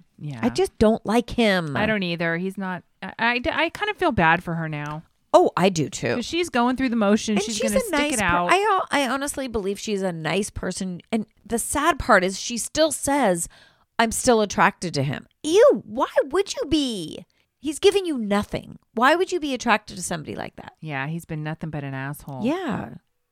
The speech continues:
Speaker 1: Yeah. So
Speaker 2: Those
Speaker 1: I don't
Speaker 2: experts
Speaker 1: know.
Speaker 2: need to get in there.
Speaker 1: I don't think, I mean, maybe Kirsten and Shaq, if they, if she comes around, because something tells me she really likes him.
Speaker 2: Well, she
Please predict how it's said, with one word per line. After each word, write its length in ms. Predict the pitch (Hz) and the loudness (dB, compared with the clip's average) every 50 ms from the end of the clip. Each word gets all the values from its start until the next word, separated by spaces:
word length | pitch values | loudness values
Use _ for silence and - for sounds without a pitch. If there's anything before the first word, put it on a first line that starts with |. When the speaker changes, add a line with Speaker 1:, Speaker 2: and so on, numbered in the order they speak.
| _ _ _ _ _ _ _ _ _ _ - _ _ _ _ _ _ _ _ | _ _ _ _ _ _ _ _ _ _ -20 _ _ _ _ _ _ _ _
Speaker 1:
Yeah. 320 | 160 151 143 143 147 151 160 _ | -8 -4 -2 -2 -2 -4 -6 _
So 200 | - - 269 285 | 6 8 8 8
Speaker 2:
Those 80 | 320 | 10
Speaker 1:
I 80 | - 285 | 8 8
don't 100 | 285 247 220 196 | 8 8 6 6
Speaker 2:
experts 300 | 180 170 151 165 175 - | 4 4 4 2 2 -2
Speaker 1:
know. 40 | 202 | -4
Speaker 2:
need 140 | 185 175 160 | -4 -4 -4
to 60 | 170 | -2
get 180 | 160 170 151 139 | 2 2 2 2
in 120 | 135 127 | 0 -4
there. 200 | 131 - - - - | -6 -10 -12 -12 -4
Speaker 1:
I 220 | - 220 240 269 277 | -2 0 0 0 0
don't 360 | 220 269 254 247 240 208 - | 2 4 4 4 2 0 -2
think, 200 | - 233 202 - | -4 -4 -2 0
I 100 | - 226 | 0 2
mean, 440 | 240 233 240 233 220 214 202 190 185 | 2 4 4 6 6 6 6 6 6
maybe 680 | 185 180 185 208 233 214 262 277 285 294 302 311 294 - _ _ _ _ _ _ | 4 4 4 2 0 0 -2 0 0 -2 -2 -4 -6 -10 _ _ _ _ _ _
Kirsten 500 | - - 285 277 277 302 277 - - 277 269 | -10 -6 -2 -2 -2 -2 -4 -6 -10 -8 -6
and 140 | 285 277 262 | -6 -6 -8
Shaq, 320 | - - 277 247 247 262 285 _ - | -8 -8 -6 -6 -6 -6 -8 _ -12
if 280 | - 233 247 233 _ _ | -6 -6 -6 -6 _ _
they, 300 | - 220 214 202 196 202 - _ _ _ _ _ _ _ _ | -4 -2 -2 -2 -4 -8 -16 _ _ _ _ _ _ _ _
if 140 | - 214 208 | -12 -12 -12
she 200 | - - - 233 | -12 -16 -16 -16
comes 320 | - - 247 240 233 220 | -10 -8 -6 -6 -6 -6
around, 300 | 220 202 208 208 226 240 | -6 -6 -4 -4 -6 -6
because 280 | 240 - 330 330 - - _ - | -6 -8 -8 -8 -8 -10 _ -12
something 400 | - - 392 523 _ - 679 640 427 | -4 -2 -2 -2 _ -8 -14 -14 -12
tells 320 | - - - 262 277 294 285 | -10 -6 -4 -4 -4 -4 -4
me 120 | 311 294 | -10 -10
she 220 | 269 - - 247 233 | -10 -10 -10 -10 -10
really 340 | 214 202 233 240 254 247 | -8 -6 -6 -6 -6 -8
likes 400 | 240 226 214 214 254 302 - - | -8 -10 -10 -10 -12 -12 -12 -12
him. 340 | - 165 117 117 - - 160 _ - _ _ _ _ _ _ _ | -10 -10 -10 -10 -12 -16 -18 _ -20 _ _ _ _ _ _ _
Speaker 2:
Well, 80 | - 403 | -4 -2
she 220 | - - - 494 | -2 -4 -6 -8